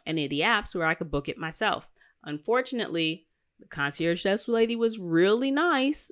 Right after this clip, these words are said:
but she couldn't do nothing for me. Apparently that day it, like, booked up or it sold out or it was raining that day. And she said to me,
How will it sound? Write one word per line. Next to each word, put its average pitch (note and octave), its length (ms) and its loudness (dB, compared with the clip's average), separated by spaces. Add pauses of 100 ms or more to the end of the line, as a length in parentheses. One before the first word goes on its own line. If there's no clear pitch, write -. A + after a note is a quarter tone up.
(140)
but F3 400 -2
she - 120 -8
couldn't F#3 200 -4
do F#3+ 80 -4
nothing D#3+ 260 -4
for C3+ 140 -6
me. - 180 -14 (320)
Apparently F#3 300 4
that D#3+ 220 0
day D#3 180 2
it, C#3+ 80 0
like, B2+ 240 -4
booked G3 220 -2
up E3+ 260 2
or C#3+ 140 -8
it C#3 80 -14
sold F3 240 -6
out D3+ 280 6
or C#3 140 0
it - 60 -4
was - 180 -8
raining F3+ 240 0
that E3 260 2
day. D3 280 2
And D3+ 100 -4
she - 140 -8
said E3 240 -4
to - 120 -2
me, D3 280 -8